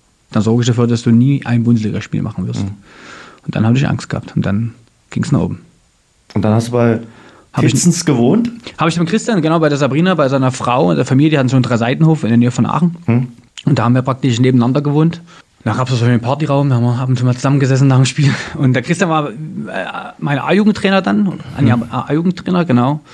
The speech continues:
Speaker 1: Und mit dem hab ich halt, ja, eine sehr, sehr, sehr, sehr enge Beziehung gehabt. Sehr, sehr, wirklich, also es war eine väterliche Beziehung.
Speaker 2: Mhm.
Speaker 1: Und ist für mich einfach, und das, ich bin jetzt regelmäßig auch in Magdeburg
Speaker 2: Mhm.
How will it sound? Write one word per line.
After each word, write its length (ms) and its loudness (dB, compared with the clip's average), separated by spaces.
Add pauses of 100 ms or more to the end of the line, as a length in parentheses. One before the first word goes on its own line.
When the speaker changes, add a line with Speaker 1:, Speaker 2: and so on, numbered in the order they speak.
(140)
Speaker 1:
Und 120 2
mit 120 2
dem 120 0
hab 100 0
ich 80 -2
halt, 120 4 (340)
ja, 140 -2
eine 140 0
sehr, 420 0
sehr, 120 4
sehr, 180 2
sehr 160 0
enge 220 2
Beziehung 440 2
gehabt. 460 -4 (180)
Sehr, 140 -2
sehr, 340 0
wirklich, 240 -6
also 220 -2 (140)
es 100 -12
war 200 -4
eine 180 -2
väterliche 520 0
Beziehung. 540 0
Speaker 2:
Mhm. 160 4 (920)
Speaker 1:
Und 380 0
ist 160 -10
für 140 0
mich 240 0
einfach, 420 -4 (140)
und 80 -8
das, 300 -10
ich 180 -8
bin 140 2
jetzt 140 0
regelmäßig 440 2
auch 80 0
in 60 4
Magdeburg 500 0
Speaker 2:
Mhm. 160 0